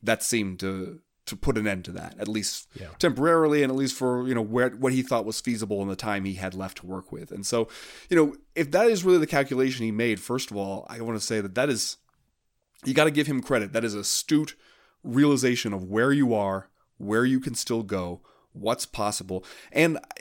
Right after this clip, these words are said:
Speaker 1: you gotta respect it if he's thinking, "Hey, I'm not in this just to keep showing up and getting paid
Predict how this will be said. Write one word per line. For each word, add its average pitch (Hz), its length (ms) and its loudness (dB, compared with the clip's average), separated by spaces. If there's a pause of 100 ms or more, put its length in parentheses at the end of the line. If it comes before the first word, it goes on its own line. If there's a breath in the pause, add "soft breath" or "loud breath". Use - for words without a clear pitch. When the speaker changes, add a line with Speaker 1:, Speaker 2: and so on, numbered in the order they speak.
(140)
Speaker 1:
you 170 200 -4
gotta 208 160 6
respect 208 420 0
it 147 100 2
if 131 100 -2
he's 160 180 -2
thinking, 156 380 0
"Hey, 131 180 -2
I'm 147 100 2
not 202 180 0
in 165 120 0
this 151 200 0
just 143 220 -4
to 139 60 -8
keep 139 200 -6
showing 135 300 -2
up 120 200 0
and 104 180 -6
getting 107 200 -4
paid 98 460 -4